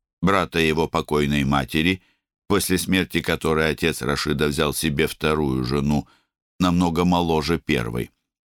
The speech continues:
Поскольку патриарх семьи, баба, несмотря на преклонный возраст и диабет, ничего не имел против того, чтобы подниматься по лестнице,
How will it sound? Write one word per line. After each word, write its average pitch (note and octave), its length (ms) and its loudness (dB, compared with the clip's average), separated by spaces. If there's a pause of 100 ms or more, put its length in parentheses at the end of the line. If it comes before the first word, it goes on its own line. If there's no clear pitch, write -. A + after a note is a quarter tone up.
(140)
Поскольку F#2 520 0
патриарх D#2+ 560 0
семьи, D#2 720 0 (640)
баба, - 460 -2 (300)
несмотря F#2 480 0
на F2 140 0
преклонный E2 580 0
возраст D2 480 0
и E2+ 60 2
диабет, D2+ 640 0 (260)
ничего E2+ 440 2
не E2+ 240 4
имел D#2+ 240 2
против D2 400 -2
того, C#2+ 340 0
чтобы C#2+ 320 -2
подниматься D2 680 0
по B1 120 -8
лестнице, B1+ 680 -2